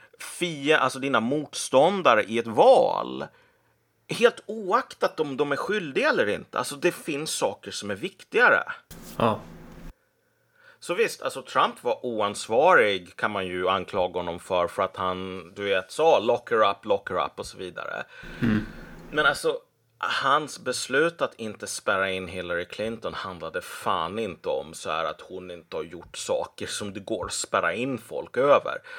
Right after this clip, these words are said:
Speaker 1: Det är så här, det är U S A, alla gör det. Eh, bara för att ta ett exempel här på, liksom,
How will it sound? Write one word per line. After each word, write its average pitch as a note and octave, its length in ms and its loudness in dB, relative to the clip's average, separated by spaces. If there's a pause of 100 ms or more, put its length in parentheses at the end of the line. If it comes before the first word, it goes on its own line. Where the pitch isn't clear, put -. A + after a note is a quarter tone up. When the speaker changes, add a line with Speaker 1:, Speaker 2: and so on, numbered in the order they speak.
Speaker 1:
Det D#3 80 -6
är - 20 -4
så D#3 100 2
här, - 80 2 (140)
det C#3+ 80 -6
är C#3 160 -6
U D3 260 -4
S - 240 -2
A, C#3 260 6 (280)
alla C3+ 460 4
gör C#3 500 6
det. - 220 -12 (1600)
Eh, C#3 80 4 (100)
bara D3+ 260 4
för D#3+ 120 2
att - 120 -2
ta C3+ 160 2
ett C3 120 -2
exempel D3 600 2
här F#2 280 4
på, F#2+ 300 0
liksom, F#2+ 360 -6